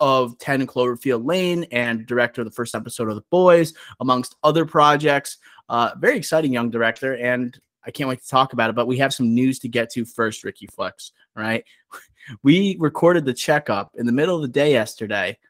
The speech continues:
and it's a sin we probably will never commit again because we hit, got hit with a wave of Monday movie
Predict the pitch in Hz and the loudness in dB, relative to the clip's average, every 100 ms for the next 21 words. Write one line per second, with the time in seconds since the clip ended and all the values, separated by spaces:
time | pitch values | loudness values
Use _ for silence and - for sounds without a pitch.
0 | _ _ 131 127 120 123 - 160 165 147 | _ _ -2 -2 -2 -6 2 4 6 4
1 | - 135 135 127 120 120 120 - 131 120 | 2 0 2 0 0 -2 -4 -4 -2 0
2 | 110 110 107 110 110 117 110 127 120 143 | -2 -2 -4 -4 -4 -4 -4 -2 -2 0
3 | 135 117 147 160 139 123 123 143 208 240 | 0 2 0 0 2 2 4 4 4 2
4 | 214 143 110 - _ _ _ - 135 123 | 2 0 -2 -10 _ _ _ 0 2 2
5 | 139 139 151 151 143 139 131 127 135 127 | -2 -2 0 2 2 2 -2 -2 0 2
6 | 127 123 | 0 -2